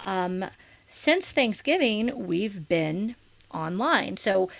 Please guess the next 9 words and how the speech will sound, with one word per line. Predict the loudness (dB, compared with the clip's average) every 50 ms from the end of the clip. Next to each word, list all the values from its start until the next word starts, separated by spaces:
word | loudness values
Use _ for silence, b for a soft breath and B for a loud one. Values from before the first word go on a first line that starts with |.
| B B B
we | -2 -2
had | 0 2
Thanksgiving | 2 2 2 2 0 -2 -2 -2 -2 -2
break, | 0 0 0 0 0 -2
and | -4 -6 -4
then | -4
our | -4 -4
district | -4 -4 -4 -4 -4 -6 -6 -6 -6
said, | -4 -2 0 0 0 -2